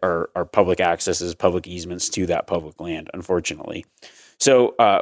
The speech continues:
you know, one way to do it, obviously, look on your, you know, I use onX a lot,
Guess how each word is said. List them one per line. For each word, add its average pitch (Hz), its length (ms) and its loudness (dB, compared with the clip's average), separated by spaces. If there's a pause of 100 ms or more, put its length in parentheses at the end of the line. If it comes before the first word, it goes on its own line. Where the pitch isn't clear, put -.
you 120 140 2
know, 101 120 4
one 113 240 4
way 110 140 4
to 104 120 0
do 98 160 2
it, - 240 0 (160)
obviously, 92 440 0
look 101 220 2
on 98 160 2
your, 85 320 -2 (380)
you 78 80 -10
know, 82 160 -16 (260)
I 98 100 -4
use 87 280 -6
onX 82 340 -4
a 82 60 -4
lot, 80 320 0